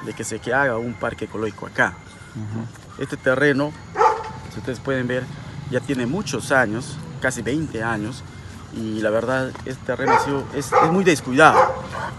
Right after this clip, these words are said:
Speaker 1: Eh, si bien es cierto, pertenece a la municipalidad, pero nosotros como vecinos hemos tenido que indagar para ver, eh, qué pueden hacer con este terreno, porque tantos años ya estando así, tenemos humones que vienen,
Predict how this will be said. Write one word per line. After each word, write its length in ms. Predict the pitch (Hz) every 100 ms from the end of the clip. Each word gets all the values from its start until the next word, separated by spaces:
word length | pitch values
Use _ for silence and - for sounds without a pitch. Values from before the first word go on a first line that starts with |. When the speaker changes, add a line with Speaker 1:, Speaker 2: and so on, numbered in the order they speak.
| - 427 127
Speaker 1:
Eh, 200 | 127 117
si 140 | 127
bien 140 | 147
es 60 | 147
cierto, 240 | 165 156
pertenece 560 | 131 120 113 120 175 -
a 40 |
la 100 | 110
municipalidad, 640 | 104 107 95 104 95 104 131 - - - -
pero 140 | - 107
nosotros 260 | 135 131
como 180 | 120 104
vecinos 480 | 107 104 131 120 - - - - -
hemos 260 | 113 117 110
tenido 360 | - - - -
que 120 | 113
indagar 440 | 113 107 - -
para 160 | 117 104
ver, 240 | 107 123 - - - - - -
eh, 340 | 107 107 101 92 - -
qué 100 | 160
pueden 380 | - 175 196 127
hacer 240 | 107 139 123
con 120 | 120
este 140 | -
terreno, 340 | 110 110 98 95
porque 220 | - -
tantos 560 | - 185 185 151 123 127
años 340 | 139 117 95
ya 260 | 123 117 98 - - - -
estando 400 | 104 - 123 113
así, 340 | - 120 120 127 - - - -
tenemos 340 | 160 147 127 466 - -
humones 380 | 127 120 127 -
que 100 | 110
vienen, 560 | 107 127 127 113 113